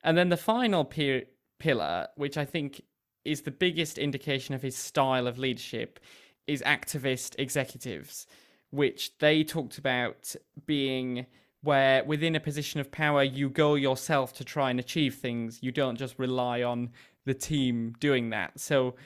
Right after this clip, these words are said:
they talked about him being quite an experienced negotiator on the international level, where he was negotiating with the E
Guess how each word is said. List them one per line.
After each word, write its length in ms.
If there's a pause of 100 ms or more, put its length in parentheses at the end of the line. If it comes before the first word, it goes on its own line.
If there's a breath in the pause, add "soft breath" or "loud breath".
(180 soft breath)
they 100
talked 300
about 200
him 220
being 340
quite 200
an 40
experienced 600
negotiator 1000
on 120
the 100
international 640
level, 380
where 340 (520 soft breath)
he 180
was 300
negotiating 580
with 180
the 280
E 80